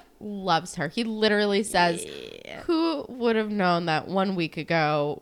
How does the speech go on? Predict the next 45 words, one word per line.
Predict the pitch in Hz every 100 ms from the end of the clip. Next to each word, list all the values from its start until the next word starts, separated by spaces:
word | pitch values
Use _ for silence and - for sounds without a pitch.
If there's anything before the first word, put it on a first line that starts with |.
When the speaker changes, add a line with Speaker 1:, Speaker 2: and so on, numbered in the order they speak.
| -
Speaker 1:
we | 180 170
barely | 170 180 180 175
knew | 170 151
each | 147
other | 147 143 143
and | 135
today | 160 156 170 156
we're | 151 139
in | 143 147
love?" | 127 131 147
And | -
she's | 208
Speaker 2:
It's |
Speaker 1:
like, | 214 202
Speaker 2:
so |
Speaker 1:
"Excuse | 208 - 605 285 302
you?" | 359 403
Speaker 2:
She's | 440
like, | 208 202
"Love?" | 202 254 339
And | 330
she's | 269 277
like, | 247 220 -
"I | 277
just | 285 226
want | 185
to | 175
see | 180
what | 92
you'd | 135 196
say." | 214 - - - - _ -
<laughs> | 415 - 330 339 - 170
Speaker 1:
But, | 208 170 180
like, | 175 170
he | 220 214
Speaker 2:
But |
he's, | 170
Speaker 1:
definitely | - 269 262 -
Speaker 2:
like, | 196 190
Speaker 1:
loves | -
her. | 156 127
Speaker 2:
in | -
love | 175 175
with | 175
her. | 175 170 180